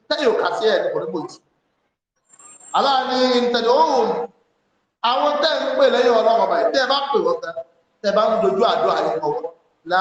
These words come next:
يَسْمَعُوا دُعَاءَكُمْ." Ọlọ́run ní wọn àgbọ́ àdúrà. Ẹ tó ń pè òkú,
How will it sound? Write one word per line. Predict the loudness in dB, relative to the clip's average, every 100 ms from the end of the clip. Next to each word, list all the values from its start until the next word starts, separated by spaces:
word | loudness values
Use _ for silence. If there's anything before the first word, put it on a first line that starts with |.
| 0
يَسْمَعُوا | -2 -4 -4 -2 0 0
دُعَاءَكُمْ." | 0 -2 0 0 0 -2 -4 -14 _ _ _ _ _ _ _ _ -6
Ọlọ́run | -2 0
ní | 0
wọn | 0 -2
àgbọ́ | -2 -2 0
àdúrà. | 0 -4 -6 -6 -10 _ _ _ _ _ _ _ _ _ _ _ _ _ _ _ _ _ _ _ _ -2
Ẹ | 0
tó | 2 2
ń | 2
pè | 2 2
òkú, | 2 -2